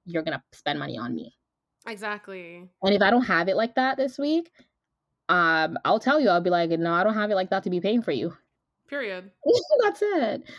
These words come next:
Speaker 1: But I'm not gonna keep a tab on you.
Speaker 2: Yeah, he, he's doing a lot in this situation. I don't know how I'd feel about that. Like, sir
Speaker 1: Do you think he has a booklet where he just writes everything? Like
Speaker 2: He must have, like, a, like, a notes, <laughs> a notes tab open.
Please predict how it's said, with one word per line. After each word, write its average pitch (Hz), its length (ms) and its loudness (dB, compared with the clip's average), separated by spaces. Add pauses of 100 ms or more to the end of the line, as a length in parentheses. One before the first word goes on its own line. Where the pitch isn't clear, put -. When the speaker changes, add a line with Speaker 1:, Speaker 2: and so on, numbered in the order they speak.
Speaker 1:
But 311 60 2
I'm 320 80 4
not 302 120 4
gonna 294 140 0
keep 254 260 -10
a 226 40 -8 (140)
tab 349 120 0
on 185 200 0
you. 208 220 -2 (520)
Speaker 2:
Yeah, 262 200 -4
he, 294 360 -6
he's 330 160 -4
doing 392 220 -2
a 320 40 -6
lot 202 220 -4
in 196 60 -10
this 185 120 -12
situation. 185 920 -16 (320)
I 320 60 0
don't 359 80 -2
know 480 60 -2
how 480 140 -2
I'd 415 60 -10
feel 359 260 -8
about 269 380 -8
that. 202 360 -4
Like, 214 420 -10 (120)
sir 285 680 -8 (180)
Speaker 1:
Do 214 80 0
you 190 40 -2
think 226 100 2
he 247 40 4
has 262 100 -2
a 247 60 0
booklet 214 500 -4
where 190 100 -2
he 196 80 -2
just 175 200 -10
writes 156 180 -6
everything? 170 400 -4
Like 160 200 -4
Speaker 2:
He 277 100 -4
must 277 240 -2
have, 285 200 -4
like, 349 200 -10
a, 240 400 -2
like, 214 140 -6
a 208 60 -4
notes, 208 600 -8 (180)
<laughs> 523 680 -12
a 370 60 0
notes 294 380 -4
tab 262 320 -2
open. 254 580 -8